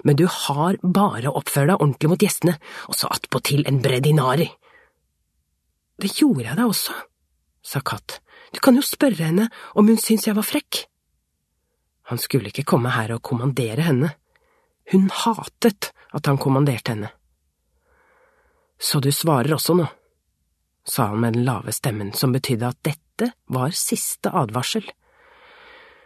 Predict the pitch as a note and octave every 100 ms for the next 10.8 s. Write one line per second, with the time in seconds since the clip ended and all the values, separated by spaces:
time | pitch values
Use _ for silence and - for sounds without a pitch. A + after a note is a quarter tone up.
0 | _ D3 C#3+ D#3 D3+ B2 E3+ C3 A2+ C3
1 | - - - - _ - - - - C#3
2 | D#3+ G3 D3 E3 D3 C#3+ D3+ F3 D#3 A2
3 | - A#2 F#3 - - - - C#3+ D3 -
4 | A#2 A2+ C#3 F3 F#3+ G#3+ - _ _ -
5 | - - C#3 D3 C3 A#2+ - C#3+ A#2+ A2+
6 | - - D#3+ D3 - A#2 A2 G#2+ G#2+ _
7 | _ _ _ - - - - A#3+ - -
8 | - C#4 A#3+ C4 A3 - B3 A#3+ A#3 A3
9 | - - - - B3+ A3+ C#4+ B3+ A#3+ -
10 | - A#3 - D#4+ A#3+ B3 C4